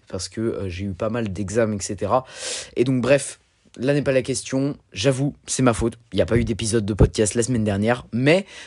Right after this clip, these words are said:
pour compenser un petit peu, si vous me suivez sur Instagram, vous savez que j'ai été invité sur le podcast de quelqu'un d'autre. J'ai été invité sur le podcast de Margot Powerlift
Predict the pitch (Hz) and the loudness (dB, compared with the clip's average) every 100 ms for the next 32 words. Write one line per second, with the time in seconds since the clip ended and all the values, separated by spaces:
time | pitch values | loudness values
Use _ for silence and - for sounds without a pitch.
0 | - - 131 - 175 170 - - 143 151 | -10 -4 -2 0 2 2 2 0 -2 -4
1 | - 139 165 - 135 123 117 156 156 - | -4 -2 0 0 -2 -2 -2 -2 -2 -2
2 | 131 123 127 113 139 131 98 131 127 147 | 0 0 0 2 2 0 -2 0 0 0
3 | 117 101 98 104 135 156 151 143 165 - | -2 -2 0 0 2 2 0 0 0 2
4 | 107 92 117 135 123 95 90 160 160 143 | 0 0 0 2 2 0 -2 0 2 2
5 | 117 135 - - 98 95 90 110 107 104 | 0 -2 -8 -12 -8 -6 -2 -2 -2 -2
6 | - 95 82 92 127 107 92 92 117 131 | -2 -2 -4 0 0 0 -2 -4 -4 -4
7 | 131 - 127 120 113 123 - | -6 0 4 4 2 -4 -8